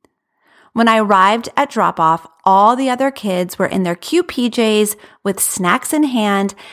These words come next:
and Crosby was in his stiff Catholic school uniform with nothing but his backpack. And I went home and cried. See, I'm not immune to shame,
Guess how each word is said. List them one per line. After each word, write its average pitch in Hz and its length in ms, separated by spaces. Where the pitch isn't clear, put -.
and 214 160
Crosby 196 560
was 240 180
in - 160
his 180 180
stiff - 440
Catholic 247 400
school 220 320
uniform 185 580
with 190 160
nothing 202 400
but 262 140
his 240 100
backpack. - 600
And 208 140
I 202 120
went 220 160
home 190 200
and 180 100
cried. - 440
See, 302 220
I'm 330 160
not 370 240
immune 220 500
to 233 120
shame, 180 600